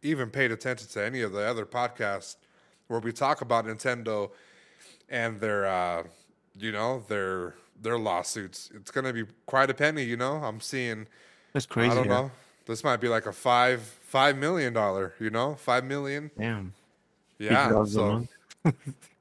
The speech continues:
Speaker 1: Yeah. <laughs> It's gonna be crazy. Uh, so any final thoughts on this topic?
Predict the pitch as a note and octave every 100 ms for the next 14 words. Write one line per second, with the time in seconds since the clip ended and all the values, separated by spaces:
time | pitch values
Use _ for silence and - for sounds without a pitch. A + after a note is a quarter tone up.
0 | _ - A2+ G#3 C#4 A3+ - - B3+ A#3+
1 | - F#3 C3 - - - _ - F#3 A#3
2 | - A3+ A3 G#3+ - G#3+ F#3+ B2 G#2 -
3 | - _ - B2+ D#3+ E3 D#3 - G3 F#3
4 | B3+ A#3+ G3+ G3+ F3+ F#3 E3+ E3 C3+ B2
5 | - B2 G2+ E2+